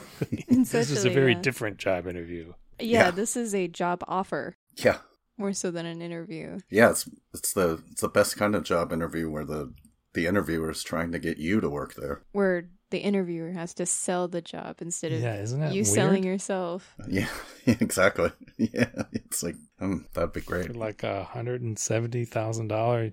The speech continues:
Speaker 1: job?
Speaker 3: Yeah.
Speaker 2: I mean,
Speaker 3: Please work at our bank.
Speaker 2: how could you refuse?
Speaker 1: That's crazy, right?
Speaker 3: Yeah.
Speaker 1: I mean, does, would Al really understand an-, <laughs> another soldier's problems if he's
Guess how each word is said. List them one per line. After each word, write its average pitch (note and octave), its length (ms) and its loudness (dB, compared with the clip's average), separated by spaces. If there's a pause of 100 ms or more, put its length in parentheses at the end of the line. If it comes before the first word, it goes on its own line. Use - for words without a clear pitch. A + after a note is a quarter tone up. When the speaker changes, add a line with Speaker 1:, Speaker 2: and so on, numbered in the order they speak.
Speaker 1:
job? A#2+ 440 0 (160)
Speaker 3:
Yeah. A2 200 2 (680)
Speaker 2:
I G3+ 40 -6
mean, G3 500 -2
Speaker 3:
Please A#3 420 2
work G2 260 -4
at D2+ 120 0
our E2 160 2
bank. G#2+ 380 -4 (160)
Speaker 2:
how B3+ 180 2
could A#3+ 200 0
you F3+ 80 -4
refuse? G#3+ 760 -4
Speaker 1:
That's F#2 380 -8
crazy, A2 440 -8
right? G2 240 -4 (300)
Speaker 3:
Yeah. - 200 -14 (480)
Speaker 1:
I A2 80 -4
mean, G#2+ 200 -4
does, G2 380 -4 (340)
would A2 320 -2 (180)
Al C#3+ 360 0
really C3 260 0
understand C3 680 0
an-, A#2+ 160 -4 (340)
<laughs> - 360 -14
another A3 220 0
soldier's - 580 -2
problems - 920 -6
if - 200 -6
he's D#3 140 -8